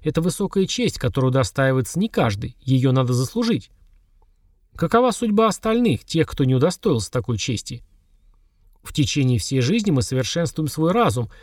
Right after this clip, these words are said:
стараясь приблизить его работу к оптимальным показателям.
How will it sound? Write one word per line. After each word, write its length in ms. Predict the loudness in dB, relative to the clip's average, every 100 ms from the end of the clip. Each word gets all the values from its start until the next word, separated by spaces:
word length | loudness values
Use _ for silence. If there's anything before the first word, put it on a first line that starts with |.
| -20
стараясь 420 | -4 0 2 2
приблизить 540 | 0 -2 0 0 -2 0
его 160 | 2
работу 400 | 4 2 0 -2
к 60 | -4
оптимальным 560 | -2 2 4 4 2
показателям. 640 | 0 0 0 0 -2 -8